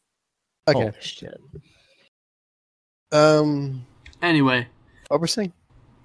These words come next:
Speaker 3: Uh, lots of
Speaker 1: We're
Speaker 3: similarities
Speaker 1: saying
Speaker 3: between
Speaker 1: something.
Speaker 3: Dada
Speaker 1: I'm saying we gotta fucking finish this at some point.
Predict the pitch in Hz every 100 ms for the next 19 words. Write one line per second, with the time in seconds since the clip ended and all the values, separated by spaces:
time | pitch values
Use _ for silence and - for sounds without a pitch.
0 | - 123 127 127 120 _ _ _ _ _
1 | _ - 151 147 139 151 143 123 139 208
2 | 190 131 123 120 180 170 127 165 160 151
3 | 143 - 151 - - 127 117 110 110 107
4 | 117 107 110 117